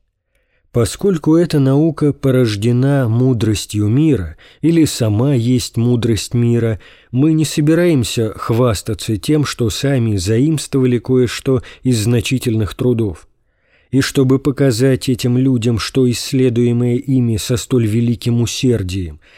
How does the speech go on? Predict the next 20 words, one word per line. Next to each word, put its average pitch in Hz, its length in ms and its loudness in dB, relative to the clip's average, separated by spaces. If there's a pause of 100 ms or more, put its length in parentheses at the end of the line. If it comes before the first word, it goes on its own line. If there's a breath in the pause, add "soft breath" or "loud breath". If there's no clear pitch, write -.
(140 soft breath)
в 107 160 0
наших 113 480 0
глазах 104 560 -2
презренно, 113 800 0 (420 soft breath)
обойдем 143 580 2
молчанием 113 1040 -2
изучение 110 880 0
этих 104 240 -6
вопросов. 113 640 -2 (560 soft breath)
К - 60 -14
тому 170 280 2
же 165 240 4
теоретизирование 135 1400 2
по 123 120 -4
этому 107 480 0
поводу 147 580 0 (220 loud breath)
не 135 180 2
всем 117 400 0
будет 101 320 -4
понятно. 110 540 -4